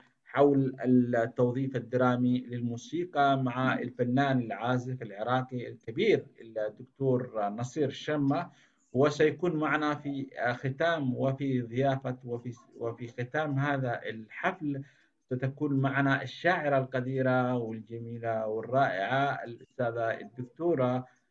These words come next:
الشاعرة فاطمة نعوت. يعني دائمًا مصر في القلب، ودائمًا مصر هي التي تحركنا، تحرك وجداننا الثقافي، وتحرك دائمًا، آه، الأشياء الكثيرة الحلوة.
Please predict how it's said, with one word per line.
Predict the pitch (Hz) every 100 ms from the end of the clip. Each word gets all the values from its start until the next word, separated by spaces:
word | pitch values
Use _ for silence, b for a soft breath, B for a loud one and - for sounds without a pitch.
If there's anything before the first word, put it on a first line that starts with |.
| b _
الشاعرة | 110 - 127 120 117 113 -
فاطمة | 135 143 143 135
نعوت. | 127 123 117 - 143 117 - _
يعني | 110 107 117
دائمًا | 156 160 151
مصر | 139 151 156 127
في | 127
القلب، | 120 - 147 151 131
ودائمًا | 120 131 127 127 123 117
مصر | 127 127 - 123 117
هي | 127 123
التي | 117 123 123 123
تحركنا، | 120 120 127 151 - 120 113
تحرك | - 127 123 123
وجداننا | 117 110 127 123 110 110
الثقافي، | - 110 - 123 120 120 120 117 _ _ _ _ _ _ _
وتحرك | 107 113 113 113 - 120 123 123
دائمًا، | 110 120 113 110 117 113 113 110
آه، | 104 104 101 -
الأشياء | 110 110 - 135 -
الكثيرة | - 117 117 120 117
الحلوة. | 92 104 - - 117 113